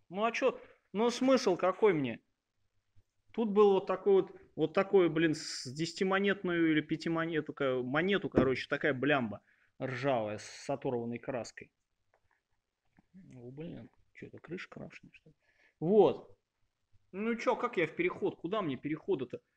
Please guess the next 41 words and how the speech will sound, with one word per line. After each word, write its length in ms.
Вот 220
ту-, 100
туда, 380
сюда 420
и 60
сюда 340
переход, 440
что 160
ли, 80
делать? 320
Я 120
потом 320
его 160
запарюсь. 520
Плюс 220
к 40
тому 260
же 60
у 40
меня 180
краска, 400
как 180
бы, 80
ну, 80
немножко 460
другая 400
по 220
оттенку. 400
Вот 80
если 140
так 200
посмотреть, 460
вот 140
фиолетовая, 640
да? 180
Щас 160
покажу, 340
какая 280
у 40
меня 180
краска 360